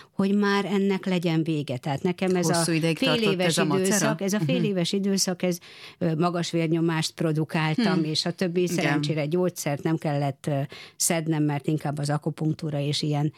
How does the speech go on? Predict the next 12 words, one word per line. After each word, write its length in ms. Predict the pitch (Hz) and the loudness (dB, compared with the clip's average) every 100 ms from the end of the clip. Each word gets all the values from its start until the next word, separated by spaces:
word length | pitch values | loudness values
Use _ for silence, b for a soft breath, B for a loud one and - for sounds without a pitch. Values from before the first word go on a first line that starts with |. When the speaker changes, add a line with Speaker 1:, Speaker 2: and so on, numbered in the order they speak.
| B B | B B
Speaker 1:
természetes 640 | - 175 175 165 160 160 151 | 0 2 2 0 -4 -4 -2
gyógymódokhoz 680 | 185 175 170 151 156 - 151 | 0 0 0 0 -4 -2 -4
folyamodtam, 560 | - 170 160 147 - | 0 0 0 -2 -2
elkezdtem 600 | 151 156 160 147 151 139 | 0 0 0 -2 -2 -2
arra 200 | 143 143 | -2 -2
figyelni, 380 | 135 156 139 139 | -2 -2 0 0
hogy 140 | 139 151 | 0 0
menjek 340 | 147 143 135 | 0 0 -2
tornázni, 520 | - 151 147 139 147 | -2 -2 0 -2 -2
mozogjam 580 | 143 147 151 135 143 139 | 0 0 0 -2 0 -2
ki 160 | - 156 | 0 0
magamból 580 | 143 143 139 131 135 | 0 -2 -2 -2 -2